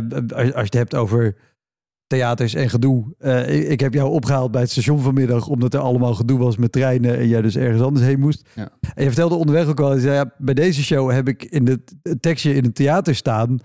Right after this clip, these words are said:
Speaker 1: Na, na drie filosofische shows gooi ik het over een andere boeg en, eh, gewoon onbekommerd lachen en entertainment."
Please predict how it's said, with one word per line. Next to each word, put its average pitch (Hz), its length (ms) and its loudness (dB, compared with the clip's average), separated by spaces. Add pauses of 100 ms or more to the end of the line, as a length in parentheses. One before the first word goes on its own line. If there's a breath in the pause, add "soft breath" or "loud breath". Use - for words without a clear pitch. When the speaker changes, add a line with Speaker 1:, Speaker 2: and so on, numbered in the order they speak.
(380 soft breath)
Speaker 1:
Na, 123 220 -2
na 117 180 -2
drie 123 200 0
filosofische 123 580 0
shows 135 260 0
gooi 139 200 0
ik 110 60 -4
het 131 100 -4
over 127 200 0
een 143 120 0
andere 117 220 2
boeg 113 360 0
en, 123 280 0
eh, 127 80 2
gewoon 123 240 0
onbekommerd 135 540 0
lachen 131 420 0
en 131 200 2
entertainment." 147 640 2